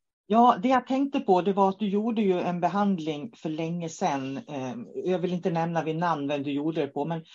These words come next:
då, då gick du till själva problemet i den fysiska kroppen och så följde du spåret tillbaka var det kom ifrån. Och då hamnade du på ett utomjordiskt skepp, kommer du ihåg det?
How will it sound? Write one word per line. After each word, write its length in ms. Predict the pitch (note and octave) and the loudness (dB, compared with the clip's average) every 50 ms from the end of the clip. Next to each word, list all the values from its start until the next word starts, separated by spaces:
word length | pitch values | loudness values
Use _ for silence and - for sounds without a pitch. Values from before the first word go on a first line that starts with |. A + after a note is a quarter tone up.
| - - - _ _ _ | -20 -20 -20 _ _ _
då, 100 | - F#3+ G#3+ G3 D#3+ | 6 6 6 6 4
då 120 | D#3+ A#3+ | 2 2
gick 320 | B3 A3+ A#3 A#3+ A#3 - | 4 4 2 0 0 -2
du 60 | - G3 | -6 -4
till 340 | - - G3 F#3+ F#3 E3 - _ _ _ _ _ _ _ _ - | 2 4 4 6 4 2 -4 _ _ _ _ _ _ _ _ -10
själva 320 | E3+ - G3+ F3+ F3+ F#3+ F3+ | -4 0 2 2 4 2 0
problemet 580 | F#3 - F#3+ E3 E3+ F#3 F3+ E3+ E3 D#3 D#3 | 2 0 0 2 4 4 4 4 2 -2 0
i 40 | E3+ | 0
den 120 | D#3+ D#3+ D#3+ | 0 0 0
fysiska 520 | - G#3 F#3 E3+ D#3+ - D3 - - D#3 | 0 0 0 0 -2 -6 -10 -10 -10 -10
kroppen 500 | - - E3 D#3+ D#3+ - - C#3+ C#3 C#3 | -6 -4 -4 -4 -4 -4 -4 -4 -2 -2
och 60 | D3 | -2
så 120 | - G#3 G3 | -4 -4 -4
följde 480 | - - - A3+ G3+ G3 A3 G#3+ B3+ | -4 -2 2 4 4 4 4 4 2
du 100 | - - | 2 2
spåret 800 | F#3 - - _ - B3 B3+ A#3+ G#3 E3 D3 D#3 D#3+ - _ - - - - _ _ - - | 2 2 0 _ -2 2 4 6 6 6 4 2 -2 -4 _ -12 -12 -12 -12 _ _ -14 -8
tillbaka 560 | - F#3 - E3+ E3+ E3 G3 - _ - D3 | -8 -2 4 4 4 4 2 -2 _ -2 0
var 140 | C#3+ D#3+ D#3+ | 0 2 0
det 80 | E3+ F3+ | 0 0
kom 300 | F#3 - C#4+ D#4 B3+ D3+ | 0 0 2 2 2 0
ifrån. 500 | B2 - - B2 D2 G2 A2+ A#2+ D3+ - _ _ _ - - - - _ | -2 -2 -4 -4 -2 -2 -4 -4 -8 -12 _ _ _ -20 -20 -20 -14 _
Och 160 | - - E3+ | -2 -2 0
då 120 | E3+ C4+ C#4+ | 2 2 2
hamnade 480 | A#3 G3+ G#3 G3 G3+ A3 A#3 A3 F#3+ | 4 4 4 4 4 4 4 4 2
du 160 | D#3 F3 F3 | 2 0 -2
på 180 | E3 - - F#3 | -2 -2 -4 -4
ett 120 | D#3+ - | -4 -2
utomjordiskt 580 | D#3 D#3+ D#3 - F3+ E3 D#3 D3 C#3 D#3 D#3 - | -4 -4 -2 -2 -2 -2 -2 -4 -4 -6 -8 -6
skepp, 280 | - - - - - _ | -4 -4 -4 -4 -4 _
kommer 280 | - - - D#3 D#3 | -16 -12 -8 -6 -2
du 60 | D#3 | 0
ihåg 200 | G#3 A#3 G3+ D#3 A#2 | 2 2 2 0 -2
det? 180 | - - - | -6 -8 -8